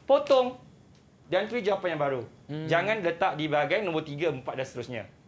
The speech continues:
Speaker 2: Okey.
Speaker 1: Faham tak semua?
Speaker 2: Faham, cikgu.
Speaker 1: Okey, bagus. Soalan seterusnya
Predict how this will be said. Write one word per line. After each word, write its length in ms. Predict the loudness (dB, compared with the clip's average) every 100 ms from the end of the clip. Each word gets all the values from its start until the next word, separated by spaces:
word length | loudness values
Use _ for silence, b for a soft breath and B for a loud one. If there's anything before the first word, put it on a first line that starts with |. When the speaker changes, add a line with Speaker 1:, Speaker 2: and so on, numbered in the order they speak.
| -12
Speaker 2:
Okey. 320 | -6 -6 -6 -4
Speaker 1:
Faham 320 | -2 -2 0
tak 100 | -2
semua? 380 | 0 2 2 -2 -12 -20 -18 -6
Speaker 2:
Faham, 320 | -2 0 2
cikgu. 240 | 2 0
Speaker 1:
Okey, 180 | 0 0 2
bagus. 480 | 2 4 4 4 0 -14 -10 -2
Soalan 480 | 0 2 4 4 4
seterusnya 760 | 0 0 2 2 2 -2 -2